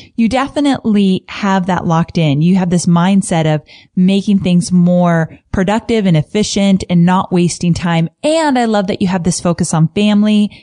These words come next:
and spending time away from the computer, which is great. While I was listening to this whole story,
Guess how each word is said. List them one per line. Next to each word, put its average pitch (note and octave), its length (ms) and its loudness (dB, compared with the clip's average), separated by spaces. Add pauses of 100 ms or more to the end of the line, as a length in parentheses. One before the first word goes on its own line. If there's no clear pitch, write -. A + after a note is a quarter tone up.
(200)
and F3+ 120 2
spending F3+ 380 2
time E3+ 220 0
away E3 340 0
from D#3+ 220 -4
the D3+ 80 0
computer, D3 480 -2
which C3+ 200 -2
is C#3 140 -2
great. C#3+ 320 -2 (460)
While G3+ 160 0
I G3+ 100 2
was G3 160 -2
listening C4+ 360 -2
to A3+ 120 -2
this F#3+ 180 0
whole F#3+ 140 -2
story, E3+ 520 0